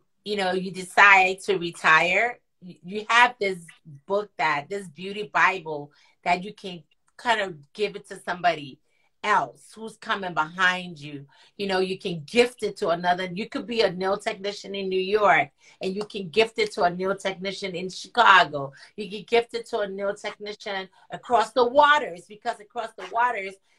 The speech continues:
they don't have access to how much information that we may have, like you may have in Canada and we may have here in the U S. But on the continent, a lot of, I'm speaking from the continent because I'm African. So, um,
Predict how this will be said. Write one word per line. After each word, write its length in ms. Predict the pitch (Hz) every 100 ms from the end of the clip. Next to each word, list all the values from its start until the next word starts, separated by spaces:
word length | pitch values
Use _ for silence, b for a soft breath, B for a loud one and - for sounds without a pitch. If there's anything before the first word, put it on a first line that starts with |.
| _
they 140 | 220 196
don't 360 | 156 214 240
have 260 | 247 214 208 _
access 680 | 196 208 - 202 170 - _ _ _ _ -
to 120 | 208
how 200 | 208 220
much 200 | 202 208
information 680 | 220 208 208 185 190 - 202
that 200 | 170 165
we 220 | 180 220
may 180 | 220 202
have, 380 | 196 180 165 175 175
like 180 | 165 160
you 140 | 214
may 140 | 196
have 240 | 196 180 175
in 140 | 180
Canada 540 | - 196 202 202 214 214 b b
and 180 | 190 190
we 160 | 175 185
may 200 | 190 196
have 340 | 196 185 180 -
here 180 | 185 180
in 80 |
the 80 | 170
U 320 | 160 175 170
S. 340 | 247 180 - - b b _
But 220 | 202 175
on 180 | 185 190
the 100 | 180
continent, 880 | - 277 285 311 302 214 175 156 156 b b 185
a 80 |
lot 260 | 185 190 226
of, 60 | 226 _ -
I'm 240 | 220 285
speaking 320 | - 277 254
from 160 | 240 185
the 80 | -
continent 520 | 220 190 185 175 160
because 300 | 156 170 165 160
I'm 140 | 151
African. 460 | 156 156 160 151 156
So, 360 | 165 143 147 b b b -
um, 320 | 190 175